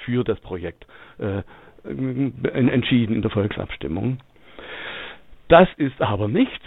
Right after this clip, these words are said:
so, <laughs> denn, ähm, äh, eine Bürgerbewegung, das ist systematisch so, dass Bürgerbewegungen in der Minderheit sind und, äh, sich nicht von Mehrheiten der Bevölkerung an ihrer Minderheitenarbeit,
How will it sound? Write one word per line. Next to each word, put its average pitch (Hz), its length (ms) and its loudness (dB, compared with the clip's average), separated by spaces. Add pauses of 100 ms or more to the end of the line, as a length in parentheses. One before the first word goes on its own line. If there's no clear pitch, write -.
so, 139 140 2 (400)
<laughs> - 280 -2
denn, 160 200 6 (400)
ähm, 127 360 4 (520)
äh, 120 240 2 (640)
eine 131 220 4
Bürgerbewegung, 131 960 4 (220)
das 127 160 -2
ist - 260 -8
systematisch 190 680 0
so, 113 280 0
dass 131 160 0
Bürgerbewegungen 120 880 2
in 135 140 0
der 135 100 2
Minderheit 127 580 2 (120)
sind - 220 -16 (560)
und, 151 200 4 (320)
äh, 123 280 4 (260)
sich 139 140 -2
nicht 143 180 2
von 131 140 2
Mehrheiten 135 480 2
der 120 120 0
Bevölkerung 123 460 2
an 127 140 0
ihrer 131 180 2
Minderheitenarbeit, 117 1300 0